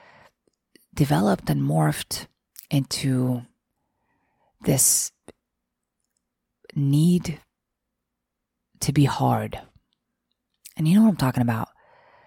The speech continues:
Like a hardened individual, a person who's just barricaded, very guarded. Um,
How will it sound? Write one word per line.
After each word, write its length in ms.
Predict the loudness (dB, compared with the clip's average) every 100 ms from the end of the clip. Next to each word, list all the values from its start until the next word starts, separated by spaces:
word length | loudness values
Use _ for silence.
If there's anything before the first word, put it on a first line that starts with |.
| _ _ -20 _ _
Like 200 | -2 -2
a 40 | -2
hardened 680 | -2 0 2 2 0 -4 -10 _ _ -4
individual, 720 | 0 0 -2 -4 -4 -4 -6 -16 _ -8
a 80 |
person 380 | -2 0 0 0
who's 360 | -2 -2 -4 -4
just 440 | -2 -2 -2 -4 -10 _ _ _ _ _ _ _ 0
barricaded, 760 | 4 4 4 -2 -4 -4 -10 -14 _ _ _ _ _ -20 -20 -18 0
very 320 | 2 4 2
guarded. 520 | 0 0 0 -4 -6 _ _ _ _ _ _ _ -4
Um, 640 | 0 2 0 -4 -10 -14